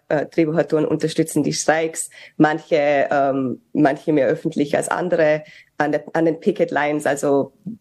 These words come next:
wo gestreikt wird vor den Studiogebäuden, ähm, hat man schon Margot Robbie gesichtet, Oscar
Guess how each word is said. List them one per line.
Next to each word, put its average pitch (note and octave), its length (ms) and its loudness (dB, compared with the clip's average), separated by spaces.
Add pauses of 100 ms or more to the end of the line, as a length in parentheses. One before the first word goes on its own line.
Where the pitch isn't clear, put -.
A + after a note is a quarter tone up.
wo D3+ 200 2
gestreikt D3+ 480 -2
wird D3+ 200 -4
vor D3 140 2
den D3+ 100 0
Studiogebäuden, D3 1500 0 (340)
ähm, B2 260 -2
hat C#3 180 -2
man C#3+ 120 0
schon C#3+ 240 0
Margot C#3 320 0
Robbie F#3+ 280 2
gesichtet, D#3+ 600 0
Oscar - 360 -2